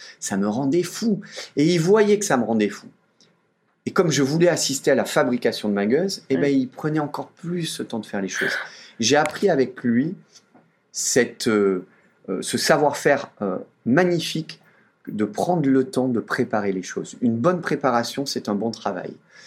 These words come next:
Speaker 1: Tu veux faire un record du monde en juillet ? Eh bien, à partir de septembre,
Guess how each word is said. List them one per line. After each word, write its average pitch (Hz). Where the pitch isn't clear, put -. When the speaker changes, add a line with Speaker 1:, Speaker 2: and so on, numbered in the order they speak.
Speaker 1:
Tu -
veux 156
faire 170
un 147
record 135
du 120
monde 113
en 110
juillet ? 107
Eh 104
bien, 95
à 127
partir -
de 104
septembre, 117